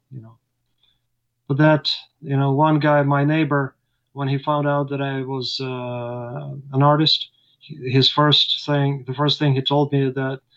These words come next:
he suggested that I would, uh, help him forge, uh, you know, fake I Ds for, for guys um, and, uh,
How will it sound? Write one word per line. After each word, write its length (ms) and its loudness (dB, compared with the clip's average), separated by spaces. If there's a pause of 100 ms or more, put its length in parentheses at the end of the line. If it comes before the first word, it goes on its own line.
(280)
he 120 -2
suggested 520 2
that 140 0
I 100 0
would, 340 -4
uh, 500 -4
help 260 2
him 120 2
forge, 640 0
uh, 440 -8 (480)
you 80 -10
know, 100 -4
fake 360 2
I 100 -2
Ds 400 2 (200)
for, 260 -4
for 180 -6
guys 520 2 (680)
um, 500 -4 (200)
and, 400 0
uh, 340 0